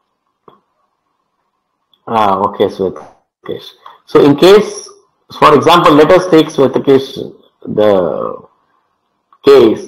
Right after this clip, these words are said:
If you feel that you are not going to cut off, reach the cutoff, so what happens next, Swetkesh? Are you ready for Indian private colleges? Are you ready for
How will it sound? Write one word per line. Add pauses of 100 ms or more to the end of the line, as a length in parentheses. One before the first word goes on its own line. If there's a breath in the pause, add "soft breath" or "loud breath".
(140)
If
you
feel
that
you
are
not
going
to
cut
off,
reach
the
cutoff,
so
what
happens
next,
Swetkesh? (100)
Are
you
ready
for (220)
Indian
private
colleges? (2750)
Are
you
ready
for